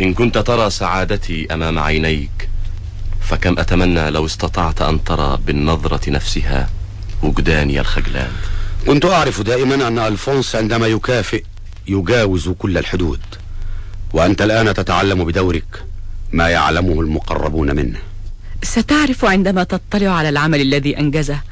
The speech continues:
Speaker 3: أننا كنا معتدلين منصفين. لسنا هنا إلا أول الشهود على المجد الذي لن يبخل به العالم عليه،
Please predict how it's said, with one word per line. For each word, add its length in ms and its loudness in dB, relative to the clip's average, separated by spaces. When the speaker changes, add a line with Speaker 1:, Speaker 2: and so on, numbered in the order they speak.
Speaker 3:
أننا 280 4
كنا 300 2
معتدلين 760 0
منصفين. 640 -2
لسنا 420 4
هنا 140 4
إلا 220 0
أول 300 0
الشهود 520 0
على 140 2
المجد 320 2
الذي 320 2
لن 240 4
يبخل 440 0
به 160 0
العالم 440 2
عليه، 420 -2